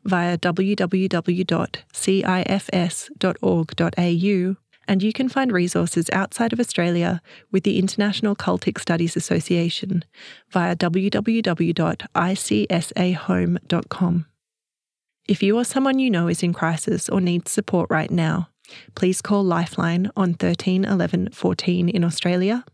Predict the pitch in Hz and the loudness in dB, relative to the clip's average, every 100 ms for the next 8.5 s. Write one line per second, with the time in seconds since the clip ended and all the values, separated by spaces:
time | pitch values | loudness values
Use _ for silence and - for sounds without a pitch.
0 | _ - 190 190 185 185 180 190 - 233 | _ -2 0 0 0 2 2 0 0 0
1 | 175 165 - 180 175 170 180 180 185 175 | 0 0 0 0 0 0 0 0 0 0
2 | 180 185 185 180 202 190 185 226 233 233 | 0 0 0 0 0 0 0 0 0 0
3 | - - - 165 170 175 175 170 - 175 | 0 -2 0 0 0 0 0 -2 0 0
4 | 175 - 175 - 185 170 175 - 170 156 | 0 0 -2 0 0 0 0 0 0 0
5 | - 165 156 - - - - 185 - 175 | -2 -2 -2 -4 -14 -20 -4 -4 0 -2
6 | 170 185 196 190 208 190 165 175 175 165 | 0 0 0 0 0 0 0 0 0 0
7 | 165 - 180 180 190 196 202 208 190 185 | -2 -4 -2 0 0 0 0 0 -2 -2
8 | - - 180 180 180 | -6 -2 0 2 0